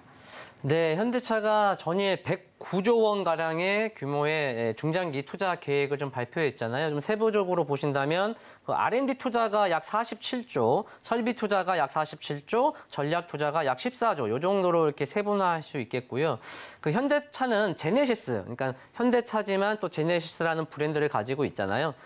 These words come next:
그 제네시스를 포함해서 그 글로벌 전기차 판매를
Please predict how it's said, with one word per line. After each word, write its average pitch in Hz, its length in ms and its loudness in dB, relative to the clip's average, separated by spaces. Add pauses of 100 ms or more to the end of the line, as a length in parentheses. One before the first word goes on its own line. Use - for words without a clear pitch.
(160)
그 135 240 2
제네시스를 170 680 0
포함해서 208 840 2 (260)
그 127 120 -6
글로벌 233 380 2
전기차 180 400 -2
판매를 180 720 0